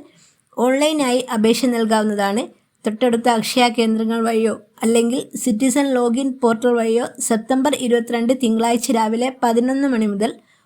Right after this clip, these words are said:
ഒക്ടോബർ ഇരുപതാം തീയതി വൈകിട്ട് അഞ്ച് മണി വരെ അപേക്ഷ സമർപ്പിക്കാവുന്നതാണ്. അറിയിപ്പ്,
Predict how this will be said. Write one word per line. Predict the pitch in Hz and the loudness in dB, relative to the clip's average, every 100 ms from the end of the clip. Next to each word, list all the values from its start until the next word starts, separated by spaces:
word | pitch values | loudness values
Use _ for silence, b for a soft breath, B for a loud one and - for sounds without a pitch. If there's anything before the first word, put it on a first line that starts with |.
| b 294 | b -4
ഒക്ടോബർ | 240 - 302 302 320 - | -4 0 0 0 -2 -4
ഇരുപതാം | 254 247 247 233 240 | -2 0 2 2 0
തീയതി | 233 226 277 - 262 | -2 0 0 -4 -2
വൈകിട്ട് | 233 233 226 254 302 320 - | 0 0 0 0 -2 -4 -4
അഞ്ച് | 240 254 254 | 0 2 2
മണി | 285 247 | 0 0
വരെ | 240 226 285 - 233 | -2 -2 -4 -4 -2
അപേക്ഷ | 226 240 - 294 - | 2 0 0 -4 -2
സമർപ്പിക്കാവുന്നതാണ്. | 269 262 262 254 233 208 196 214 214 - _ _ _ _ _ _ _ _ _ _ _ _ _ _ _ _ - | -2 -2 0 2 2 2 -2 -6 -8 -12 _ _ _ _ _ _ _ _ _ _ _ _ _ _ _ _ -8
അറിയിപ്പ്, | 190 185 247 | -6 -4 -4